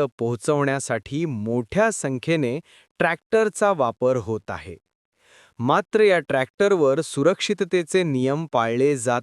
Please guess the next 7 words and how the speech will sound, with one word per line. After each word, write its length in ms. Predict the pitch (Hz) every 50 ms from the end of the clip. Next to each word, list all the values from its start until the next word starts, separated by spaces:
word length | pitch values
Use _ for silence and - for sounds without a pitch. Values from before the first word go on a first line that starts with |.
| - -
नसल्याचे 760 | 117 113 110 107 - - 127 123 120 - - 110 110 127 147
गंभीर 640 | 143 123 101 123 113 117 117 120 113 143 175 202 214 -
चित्र 320 | - 170 147 - - 151 151
समोर 340 | 139 - 131 123 123 120 117
येत 260 | 107 104 98 - -
आहे. 260 | 85 82 - 87 82 - _ _ _ _ _ _ _ _ - - - - - - _ _ _ _ _
धाराशिव 680 | - 110 127 139 160 180 208 226 214 - - 220 214